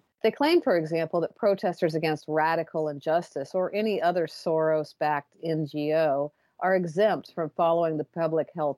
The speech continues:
lockdowns because of their moral righteousness. Yet simultaneously, they will say that people protesting against public health lockdowns are a danger to society. Big tech will become the ultimate censorship nanny, encroaching on literally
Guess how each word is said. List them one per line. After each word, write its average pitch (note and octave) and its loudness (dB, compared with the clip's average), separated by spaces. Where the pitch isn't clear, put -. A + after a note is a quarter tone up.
lockdowns D3 -2
because E3 -4
of D#3+ -4
their D#3 -2
moral D3+ 0
righteousness. - -6
Yet A#3 2
simultaneously, A#3+ -2
they E3+ 0
will E3 0
say G3+ 4
that E3+ -2
people A#3 -2
protesting F3 -2
against D#3 -4
public E3 -2
health A#3 0
lockdowns D3 -4
are E3 0
a D#3 2
danger E3+ -2
to D#3 -8
society. D3 -2
Big B3+ 2
tech - -4
will D#3+ 0
become D#3+ -6
the D#3 -2
ultimate F#3 0
censorship F3 -4
nanny, E3 -4
encroaching F3 -2
on D3 -4
literally E3 2